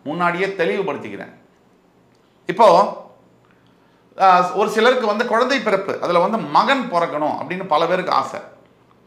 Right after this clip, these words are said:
இந்த மகன் பிறப்பு அப்படிங்கிறது பண்ணி பண்ணி நாட்டுல பொண்ணுங்களே இல்லாம போயிடுச்சு. அது ஒரு விஷயம். ஆனா அந்த புள்ள பிறக்கும் போது எல்லாருக்கும் ஒரு தனியா என்னமோ ஒரு பெரிய கெத்தா ஃபீல் பண்றாங்க.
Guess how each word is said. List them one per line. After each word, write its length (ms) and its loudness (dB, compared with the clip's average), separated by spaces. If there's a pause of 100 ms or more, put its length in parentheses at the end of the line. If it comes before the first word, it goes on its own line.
(320)
இந்த 220 -2
மகன் 360 2
பிறப்பு 540 -2
அப்படிங்கிறது 460 -4
பண்ணி 320 -2
பண்ணி 300 -2 (380)
நாட்டுல 320 2 (100)
பொண்ணுங்களே 320 -4
இல்லாம 280 -2
போயிடுச்சு. 320 -6
அது 180 -2
ஒரு 180 -2
விஷயம். 380 -10 (480)
ஆனா 160 4
அந்த 220 2
புள்ள 320 2
பிறக்கும் 300 0
போது 160 -2
எல்லாருக்கும் 340 0
ஒரு 100 -4
தனியா 340 -4
என்னமோ 280 -4
ஒரு 100 -6
பெரிய 420 -6 (680)
கெத்தா 460 0
ஃபீல் 220 -6
பண்றாங்க. 360 -6